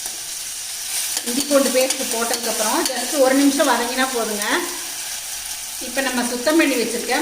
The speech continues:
மட்டன் சேர்த்துடலாங்க இதுலயே. இப்ப இது நல்லா பிரட்டி விட்டுக்கலாங்க. குக்கர்ல செய்யறோம் அப்படின்னாலுமே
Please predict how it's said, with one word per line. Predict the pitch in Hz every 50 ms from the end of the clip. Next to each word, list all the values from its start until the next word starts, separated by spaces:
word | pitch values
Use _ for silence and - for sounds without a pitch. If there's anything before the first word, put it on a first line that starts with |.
| 302
மட்டன் | 240 - - - 269 269 320 -
சேர்த்துடலாங்க | 233 226 240 233 220 214 214 214 208 202
இதுலயே. | 202 208 202 202 208 214 262 349 359 - - - - - - - - - - - - - - - - - - - - - - - - - - - - - - - - - - - - - - -
இப்ப | - - 220
இது | 220 220 214
நல்லா | 214 214 233 247 247
பிரட்டி | 254 240 233 - - 262
விட்டுக்கலாங்க. | 247 240 247 - 214 214 208 202 202 214 240 294 370 - - - - - - - - - - - - - - - - - - - - - - - - - - - - - - - - - - -
குக்கர்ல | 269 262 - 302 302 277 277 - -
செய்யறோம் | 254 233 240 262 262 269 269 254
அப்படின்னாலுமே | - 220 233 233 240 226 214 214 214 214 220 226